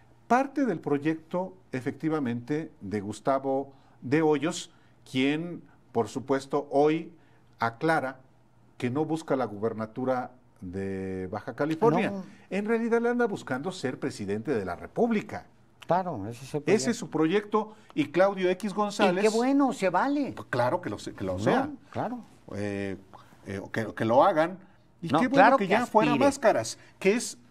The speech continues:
Speaker 1: que
Speaker 2: Claro
Speaker 1: hoy,
Speaker 2: que
Speaker 1: que tiene
Speaker 2: aspire.
Speaker 1: que ver, Alejandro, que tiene que ver con la petición que por escrito, eh, hicieron, eh, un grupo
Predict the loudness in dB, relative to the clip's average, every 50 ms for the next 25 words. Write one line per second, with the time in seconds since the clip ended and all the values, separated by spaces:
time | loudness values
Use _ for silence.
0 | -20 -8 0 4 4 6 6 6 4 2 -2 -2 -4 -4 -2 0 0 0 0 0
1 | 2 2 4 4 4 2 2 0 -4 -4 -2 -4 -4 -2 -2 -4 -4 -4 -6 -4
2 | -2 -4 -4 -4 -2 0 2 2 2 2 0 -12 -20 -20 -20 -20 -20 -10 2 6
3 | 6 6 6 4 0 -6 -10 -18 -20 -20 -20 -20 -6 0 0 0 0 0 -4 -6
4 | -4 -6 -8 -8 -4 0 0 2 2 0 -2 -6 -14 -20 -20 -20 -20 -20 _ _
5 | _ _ _ _ -2 -2 -2 -2 0 0 -2 0 0 -2 -6 -4 -2 -2 -2 0
6 | 0 0 0 0 0 -2 -8 -14 _ _ _ _ _ _ _ _ _ _ _ _
7 | _ -6 -2 0 0 2 0 0 -2 -4 -6 -8 -6 0 2 2 2 2 0 -6
8 | -8 -12 -16 -20 -20 -20 _ _ _ _ _ _ _ _ _ _ _ _ _ _
9 | -8 -4 -2 0 0 0 0 0 -2 -2 -2 -2 -2 0 0 0 0 0 -2 0
10 | 0 2 2 2 0 -6 -12